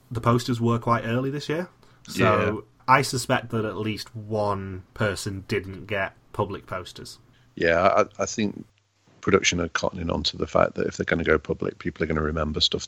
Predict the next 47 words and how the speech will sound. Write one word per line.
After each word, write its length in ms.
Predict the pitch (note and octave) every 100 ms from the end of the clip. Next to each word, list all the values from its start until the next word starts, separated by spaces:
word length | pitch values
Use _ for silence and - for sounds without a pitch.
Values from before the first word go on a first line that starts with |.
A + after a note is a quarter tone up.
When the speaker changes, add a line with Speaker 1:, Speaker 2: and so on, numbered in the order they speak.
| -
Speaker 2:
now 180 | - D#2
'cause 280 | - F2+ -
we're 160 | E2 D#2+
all 120 | E2
noticing 500 | E2 E2 - F2 E2+
things. 220 | F#2 F2
So 220 | E2+ E2+ E2+
maybe 240 | F2 G2 G2
it's 200 | - F#2
a, 180 | F2+ -
a 60 | F#2
move, 380 | F#2 F#2 F#2 -
or 200 | F3 D3
maybe 280 | G2 A2 F#2+
it's 100 | -
just 300 | - - -
a, 80 | - - _ _ -
there's 140 | F#2+ F#2+
no 120 | F#2
point. 380 | G#2+ A2 D#2 - _ _ _ _ -
We 120 | F#2+
know 240 | F#2+ F#2 F2+
that, 200 | F2 - _ - - _ _ - _ -
you 140 | G2
know, 220 | F2 F2 - _ _ _
they're, 160 | F2+ F#2+
they're 140 | F#2+
completely 440 | F2 F#2 G#2 F#2+ F2+
off 100 | -
the 80 | F#2
grid, 320 | F#2 E2+ E2
so 500 | - F2 E2+ F2 F2
we, 140 | F2 F#2 - _ _ F#2+
it's 200 | E2+ F#2
not 80 |
gonna 160 | F2 F2
do 140 | F2
any 120 | E2+ E2
good. 220 | A2 - -
I 60 |
don't 120 | F#2
know. 140 | A#2 C3+ - -
Speaker 1:
I 140 | C3+ C3
think 180 | C#3 B2
they 120 | A#2+
probably 340 | A#2+ A2 A2+
targeted 600 | - A2+ G#2 G2 G#2+ G2+